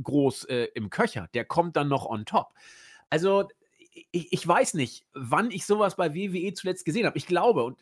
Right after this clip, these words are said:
das muss ich jetzt mal so sagen, Daniel Bryan war, äh, different animal, würde Meltzer sagen. Das ist seit Jahren, vielleicht seit Jahrzehnten, das, das mit Abstand geilste, was ich jemals bei W W E,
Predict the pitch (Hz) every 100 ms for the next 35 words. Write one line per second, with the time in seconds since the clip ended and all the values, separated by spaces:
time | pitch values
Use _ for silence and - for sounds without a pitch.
0 | 117 135 - 196 196 170 160 143 139 185
1 | 147 147 170 156 147 180 180 156 160 160
2 | 127 127 92 107 82 120 151 180 143 127
3 | - 180 139 113 107 110 113 110 107 110
4 | - 107 107 113 170 - - - - _
5 | 151 156 - 220 - - _ _ - 127
6 | 180 175 139 151 185 165 123 - 170 175
7 | 160 160 139 - 127 - - 117 110 104
8 | 127 - - 143 156 151 - 202 - 170
9 | 170 170 147 110 - 107 107 139 - 151
10 | - - - 123 160 226 220 185 135 -
11 | - - 127 120 147 156 135 131 151 175